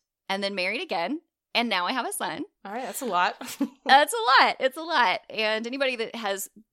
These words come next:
Speaker 1: uh, followed a similar trajectory of being in a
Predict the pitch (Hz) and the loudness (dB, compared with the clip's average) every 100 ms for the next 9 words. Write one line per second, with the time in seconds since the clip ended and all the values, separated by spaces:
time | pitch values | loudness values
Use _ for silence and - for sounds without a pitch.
0 | - - 208 185 185 185 214 202 190 196 | -18 -6 0 2 2 4 4 4 2 -4
1 | 208 208 190 180 - 202 165 - 180 160 | -4 -4 -4 -6 -8 -4 -4 -4 -10 -8
2 | 156 - 151 156 - 180 180 175 - 165 | -8 -6 -6 -8 -12 -8 -6 -6 -6 -6
3 | 165 165 160 - 151 151 151 156 | -4 -6 -10 -8 -6 -4 -6 -8